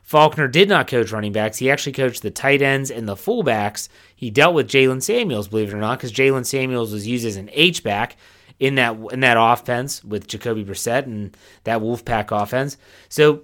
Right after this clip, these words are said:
that could be another reason why Faulkner was back. But a lot of fans, they were really, really <laughs> upset with the fact that the Steelers, who had such a dreadful running game,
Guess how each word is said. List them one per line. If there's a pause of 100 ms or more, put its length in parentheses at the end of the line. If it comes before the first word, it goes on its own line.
that
could
be
another
reason (220)
why
Faulkner
was
back.
But
a
lot
of
fans,
they
were
really,
really
<laughs>
upset (320)
with
the
fact
that
the
Steelers,
who
had
such
a
dreadful
running
game,